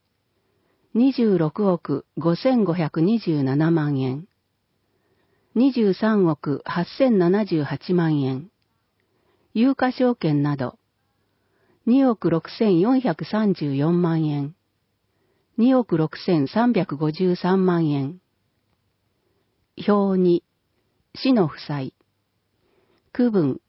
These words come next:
平成二十七年度、平成二十八年度の順に読みます。市債、二百六十七億一千六百二十九万円。二百七十一億一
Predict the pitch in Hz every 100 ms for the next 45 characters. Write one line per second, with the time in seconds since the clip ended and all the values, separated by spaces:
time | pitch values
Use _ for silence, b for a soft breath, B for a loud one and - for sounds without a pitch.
0 | _ _ - 180 285 - 254 240 240 196
1 | 156 143 165 180 170 135 127 - _ _
2 | - 240 247 240 220 226 208 165 151 160
3 | 214 208 180 143 139 127 156 170 160 147
4 | 139 131 139 - _ _ _ _ _ _
5 | _ _ _ _ _ _ - 180 - 180
6 | 165 - _ _ _ _ _ _ _ -
7 | 196 233 269 262 247 - 226 220 208 202
8 | 202 180 156 147 139 _ - 175 - 269
9 | 247 180 160 - 151 156 196 208 165 131
10 | 180 175 170 160 151 143 139 - _ _
11 | _ _ _ _ _ _ _ _ 190 214
12 | 269 262 254 247 247 208 165 151 - 185
13 | 160 147 147 - 165